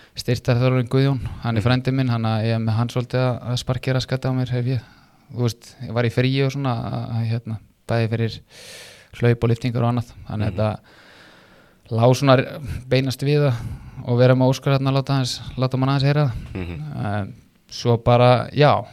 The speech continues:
Speaker 1: ég fekk bara eiginlega að koma inn að halda mér í standi.
Speaker 2: Mhm. Þú veist, þú varst á vell-, vellinum þarna oft núna í sumar, áttirðu í, í einhverju viðræðum við Óskar eða K R-inga?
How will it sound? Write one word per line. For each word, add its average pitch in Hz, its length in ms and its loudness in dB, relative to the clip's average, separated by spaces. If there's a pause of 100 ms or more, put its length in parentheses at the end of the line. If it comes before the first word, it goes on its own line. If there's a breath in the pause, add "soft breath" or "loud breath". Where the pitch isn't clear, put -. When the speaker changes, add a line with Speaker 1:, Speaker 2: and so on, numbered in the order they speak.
(360 loud breath)
Speaker 1:
ég 110 140 -4
fekk 113 180 0
bara 117 220 2
eiginlega 123 160 2
að - 20 -6
koma 131 160 -2
inn 131 80 -2
að 127 80 0
halda 139 180 -2
mér 139 120 -2
í 131 40 -4
standi. 143 320 -4 (280)
Speaker 2:
Mhm. 87 240 -10 (520 soft breath)
Þú 98 60 -8
veist, 92 240 -12
þú - 540 -16
varst 107 180 0
á 117 120 2 (180)
vell-, 110 360 -4
vellinum 104 460 -2
þarna 101 260 -2
oft - 280 -8
núna 98 320 -4
í 95 40 -4
sumar, 92 460 -4 (460 soft breath)
áttirðu 110 640 -4
í, - 20 -6
í 113 140 -2
einhverju 113 180 -4
viðræðum 123 300 0
við 131 200 -4 (340)
Óskar 131 340 -4
eða - 580 -4
K 143 160 -4
R-inga? 113 240 -8